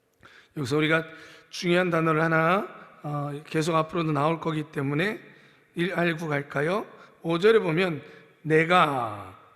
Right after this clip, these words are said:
육 절에 또 내가 그랬어요.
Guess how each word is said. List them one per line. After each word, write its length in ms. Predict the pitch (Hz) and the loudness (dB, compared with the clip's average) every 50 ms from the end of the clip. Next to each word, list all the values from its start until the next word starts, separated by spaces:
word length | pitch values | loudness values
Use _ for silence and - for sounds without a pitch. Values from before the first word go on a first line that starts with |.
| _ 156 | _ -8
육 180 | 160 156 - | -8 -8 -6
절에 320 | - - 175 170 165 165 - | -4 -2 -2 0 -2 -2 2
또 340 | - 233 294 415 - - - - - - - - _ _ _ _ | 2 2 2 2 -2 -10 -18 -20 -20 -20 -20 -20 _ _ _ _
내가 800 | - 143 147 147 143 165 180 180 151 131 120 113 104 104 104 - | -8 -6 -4 -2 2 2 4 4 2 2 -2 -4 -8 -10 -14 -14
그랬어요. 460 | - - 147 131 110 - - - 92 | -10 -8 -8 -8 -8 -10 -14 -20 -20